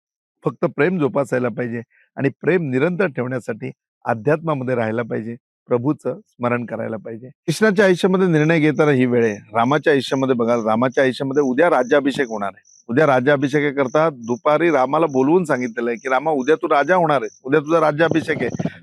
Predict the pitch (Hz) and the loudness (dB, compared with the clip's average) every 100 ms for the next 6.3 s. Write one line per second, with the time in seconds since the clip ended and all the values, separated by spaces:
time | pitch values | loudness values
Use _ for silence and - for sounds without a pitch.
0 | - 160 202 196 220 190 156 196 214 180 | -4 0 2 4 2 4 4 4 2 2
1 | 156 156 147 139 123 127 131 160 156 165 | 2 2 4 2 2 0 0 0 2 0
2 | 170 139 156 180 180 151 147 139 135 131 | -2 0 0 0 0 0 0 0 0 -2
3 | 135 135 151 139 143 135 143 160 123 127 | -4 -4 -2 -2 -2 0 0 2 0 2
4 | 175 135 127 123 - _ _ _ _ _ | 2 2 0 -2 -8 _ _ _ _ _
5 | _ - 156 190 185 160 175 208 185 151 | _ -2 2 4 4 2 2 2 2 0
6 | - 117 | -2 -8